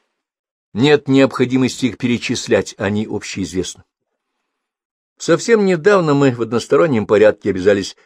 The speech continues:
не применять ядерного оружия первыми. Даже в нашей Конституции, в единственной в мире, официально запрещена пропаганда войны. И после этого кто-то нагло называет нашу родину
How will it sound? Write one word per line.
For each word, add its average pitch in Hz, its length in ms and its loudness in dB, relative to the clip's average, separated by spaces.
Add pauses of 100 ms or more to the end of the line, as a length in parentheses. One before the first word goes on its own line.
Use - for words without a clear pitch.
(140)
не 135 100 0
применять 135 500 2
ядерного 107 500 0
оружия 104 320 -4
первыми. 92 440 -6 (960)
Даже 101 280 2
в 98 40 0
нашей 104 300 0
Конституции, - 880 -8 (680)
в - 60 -18
единственной 202 920 -2
в 202 60 -4
мире, 196 320 0 (240)
официально 131 800 -2 (220)
запрещена 113 800 -2
пропаганда 95 500 -6
войны. 87 280 -6 (680)
И - 80 -16
после 98 360 -4
этого 92 160 -4
кто-то - 360 0
нагло 104 380 -2
называет 101 480 -2
нашу 107 320 -4
родину 95 400 -2